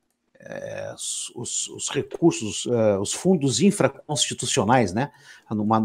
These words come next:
uma nova distribuição dos, dos fundos infraconstitucionais e o Pacto Federativo,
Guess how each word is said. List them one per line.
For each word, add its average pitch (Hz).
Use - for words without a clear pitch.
uma 113
nova 120
distribuição 117
dos, -
dos 123
fundos 123
infraconstitucionais 113
e 180
o 196
Pacto 151
Federativo, 107